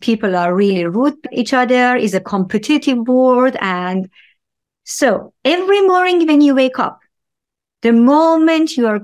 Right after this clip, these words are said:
going to come to this, this dream, to, to step out into this dream that we call this life, this physical life, you have this opportunity to press these buttons, the triangle upward or triangle downward.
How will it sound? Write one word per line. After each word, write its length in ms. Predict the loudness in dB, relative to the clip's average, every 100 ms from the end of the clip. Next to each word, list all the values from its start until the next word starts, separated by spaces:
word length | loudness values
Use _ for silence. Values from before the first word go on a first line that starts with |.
| -2
going 180 | -2 -2
to 80 | -6
come 280 | -4 -4 -2
to 100 | -4
this, 280 | -6 -8 -14 _
this 220 | -4 -4 -2
dream, 480 | -4 -4 -6 -14 _ _ _
to, 80 | -4 -4 -4
to 260 | -4 -2
step 480 | -4 -6 -2 -2 -4 -4
out 300 | -2 -2 0
into 300 | 0 0 -2
this 320 | -2 -6 -6
dream 260 | -4 -2 -2
that 200 | -4 -6
we 80 | -8
call 420 | -6 -4 -2 -4 -8 _ _
this 200 | -6 -4
life, 320 | -8 -8 -12 -20 _ -12
this 220 | -10 -8
physical 400 | -8 -6 -10 -10 -10
life, 200 | -12 -16 _ _ _
you 140 | -2
have 180 | 0 -2
this 160 | -2 -2
opportunity 1000 | -2 -4 -4 -2 0 0 0 -2 -2 -6 _
to 100 | -6
press 380 | -4 0 -2 -2
these 200 | -6 -6
buttons, 560 | -4 -6 -6 -10 -12 -18 _ _ _ _ _ _ _
the 80 | -6
triangle 580 | -4 0 0 2 2 0 0
upward 540 | -4 -2 -2 0 -2
or 100 | -6
triangle 540 | -8 -4 -4 -4 -6 -6
downward. 600 | -6 -6 -8 -12 -18